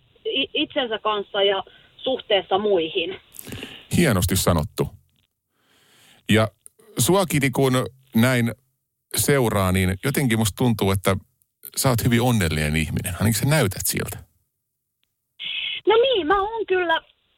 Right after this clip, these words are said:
Speaker 1: kyllä mä luulen, että mä oon aika onnellinen. Et mä, mä oon hyvin kyllä tämmönen niin kuin melodramaattisuuteen ja melankoliaan taipuvainen, mut et kyllä,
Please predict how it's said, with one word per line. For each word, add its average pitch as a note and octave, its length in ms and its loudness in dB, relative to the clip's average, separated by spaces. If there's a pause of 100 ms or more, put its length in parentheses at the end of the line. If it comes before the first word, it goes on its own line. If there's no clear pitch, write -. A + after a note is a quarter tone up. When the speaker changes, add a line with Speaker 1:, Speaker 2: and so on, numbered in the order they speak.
(240)
Speaker 1:
kyllä G#4 140 4
mä G#4+ 120 2
luulen, G#4+ 380 -2
että B3 160 -8
mä C#4+ 140 -2
oon D4 120 -2 (120)
aika D#4 360 -2
onnellinen. A#3 540 -4
Et D4+ 100 -10
mä, D#4+ 80 -2 (100)
mä D#4 100 -2
oon D#4+ 140 2
hyvin E4+ 280 0
kyllä C#4+ 260 -2
tämmönen C4+ 400 -2
niin C4 140 -4
kuin C4 280 -6 (520)
melodramaattisuuteen A#3+ 1400 -2
ja A#3 80 -2
melankoliaan G#3+ 800 -2
taipuvainen, D4 880 0
mut D4 180 -4
et C4+ 160 -6
kyllä, D#4+ 220 -2